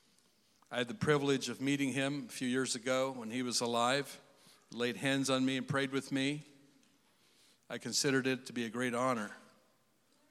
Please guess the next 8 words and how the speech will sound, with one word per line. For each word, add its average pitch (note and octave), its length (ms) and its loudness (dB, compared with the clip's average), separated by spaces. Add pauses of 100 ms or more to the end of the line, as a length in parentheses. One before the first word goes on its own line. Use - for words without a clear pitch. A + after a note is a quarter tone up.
(420)
to B2 100 -8
meet B2+ 200 -2
him G2+ 200 -6 (1900)
and A2 140 -8
to A2 60 -6
hear B2+ 180 0
his A#2+ 140 -2
heart. C3 440 -2